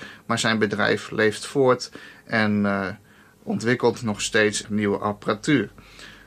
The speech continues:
En een ander noemenswaardig fenomeen is wat, eh, met bioresonantie is ontdekt, is dat een verstoring in het lichaam en een bepaalde ziekte, die kan al aanwezig zijn in het energetisch veld van een persoon,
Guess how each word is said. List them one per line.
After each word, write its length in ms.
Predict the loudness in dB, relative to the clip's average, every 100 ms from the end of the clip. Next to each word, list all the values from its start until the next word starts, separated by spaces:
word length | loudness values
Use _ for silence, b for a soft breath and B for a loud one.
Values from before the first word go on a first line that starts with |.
| B _ -8
En 180 | 0 2
een 160 | 2 2
ander 440 | 2 4 4 4
noemenswaardig 800 | 2 2 0 0 0 2 2 0
fenomeen 680 | 0 2 4 2 2 4 4
is 260 | 2 2 0
wat, 300 | 0 -2 0
eh, 160 | 0 2
met 300 | -2 -4 -4
bioresonantie 840 | 0 0 0 0 0 0 0 0
is 140 | 0 -2
ontdekt, 420 | 0 0 0 -2
is 100 | -2
dat 220 | 0 0
een 80 | -4
verstoring 880 | -4 -6 2 4 4 2 -4 -6 -8 B B B
in 140 | -2
het 140 | -2 2
lichaam 600 | 0 0 -4 -6 -6 -4
en 140 | -2 0
een 100 | 0
bepaalde 320 | 0 0 0
ziekte, 560 | -2 -2 -4 -10 -12 B B -12
die 120 | -4
kan 220 | 0 2
al 260 | 2 2 2
aanwezig 580 | 2 2 2 0 -4
zijn 420 | -2 0 0 -2 -2
in 160 | -2
het 180 | -2 0
energetisch 640 | 0 0 0 2 2 -2 -2
veld 300 | 2 0 -2
van 140 | -8
een 120 | -10
persoon, 460 | -10 -6 -2 -2 -4